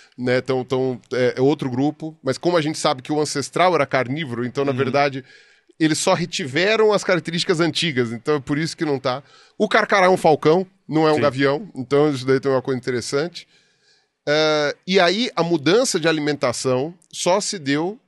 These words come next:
Speaker 1: com o passar de, depois de muito tempo, que aí vai surgir os bichos que comem planta, é,
Speaker 2: Uhum.
Speaker 1: frutas, como não sei o que, babá.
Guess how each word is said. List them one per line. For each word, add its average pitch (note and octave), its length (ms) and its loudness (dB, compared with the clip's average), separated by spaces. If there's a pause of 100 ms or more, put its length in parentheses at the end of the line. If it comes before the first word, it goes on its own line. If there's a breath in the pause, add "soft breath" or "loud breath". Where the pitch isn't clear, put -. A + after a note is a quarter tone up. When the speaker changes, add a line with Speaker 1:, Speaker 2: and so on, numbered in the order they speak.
(140)
Speaker 1:
com D#3+ 320 -2
o D#3+ 80 -10
passar F3 560 0
de, B2+ 120 -14
depois A#2+ 280 -6
de B2+ 80 -4
muito D#3 220 -8
tempo, E3+ 260 -2
que - 80 -6
aí A3 160 0
vai D3+ 140 -4
surgir D3 380 -4
os D#3+ 120 -6
bichos C3 380 -10
que E3 100 -16
comem C3+ 320 -2
planta, C3+ 560 0
é, G#2 140 -2
Speaker 2:
Uhum. G#2+ 80 -12
Speaker 1:
frutas, C#3+ 600 -2
como C3 180 -6
não B2 40 -6
sei F3+ 140 -4
o - 20 -14
que, C#3+ 180 -2
babá. B2+ 380 -4